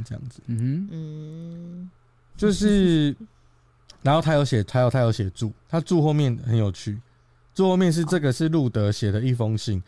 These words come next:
Speaker 1: 但我在看路德写的这个注的这封信的位置，他其实是在强调说人是被罪给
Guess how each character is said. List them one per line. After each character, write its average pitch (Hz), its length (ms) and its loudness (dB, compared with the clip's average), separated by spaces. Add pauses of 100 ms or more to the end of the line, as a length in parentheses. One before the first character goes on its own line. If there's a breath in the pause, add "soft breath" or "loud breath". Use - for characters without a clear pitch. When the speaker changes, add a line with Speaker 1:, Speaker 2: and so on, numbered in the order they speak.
(260 soft breath)
Speaker 1:
但 202 180 2
我 127 140 2
在 170 140 2
看 160 420 0
路 175 180 2
德 113 200 2
写 107 180 -2
的 104 100 0
这 131 140 0
个 127 140 0
注 127 240 -2
的 101 120 0
这 120 140 0
封 113 180 -4
信 113 200 -2
的 104 80 -2
位 131 200 0
置， 104 320 -6 (300 soft breath)
他 196 140 0
其 127 160 -2
实 117 40 0
是 151 160 -6
在 147 160 -2
强 101 320 -2
调 117 280 0
说 104 500 -4 (480)
人 113 480 2
是 - 180 -4
被 127 240 -2
罪 113 260 0
给 104 260 -10